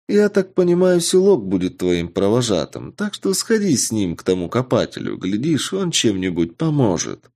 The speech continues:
"Спасибо". Искренне поблагодарил я хозяйку. Пусть совет не является готовым решением, но хотя бы зацепка есть.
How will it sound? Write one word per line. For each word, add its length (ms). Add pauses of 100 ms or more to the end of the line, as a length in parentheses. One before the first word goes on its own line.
(1160)
"Спасибо". 760 (500)
Искренне 520
поблагодарил 720
я 160
хозяйку. 920 (400)
Пусть 360
совет 500
не 180
является 460
готовым 520
решением, 800
но 160
хотя 360
бы 100
зацепка 560
есть. 560